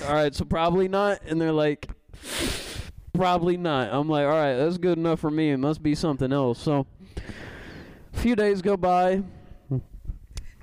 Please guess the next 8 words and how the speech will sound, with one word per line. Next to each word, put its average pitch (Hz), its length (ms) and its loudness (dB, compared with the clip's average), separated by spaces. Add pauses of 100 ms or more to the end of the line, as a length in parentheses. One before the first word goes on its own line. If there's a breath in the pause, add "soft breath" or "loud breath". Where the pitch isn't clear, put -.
Shit's 151 300 2
hurting. 143 520 0 (460)
Shit's 139 300 0
hurting. 123 480 0 (420)
I'm 151 160 0
doing 135 240 2
hella 143 360 2
kratom. 113 520 0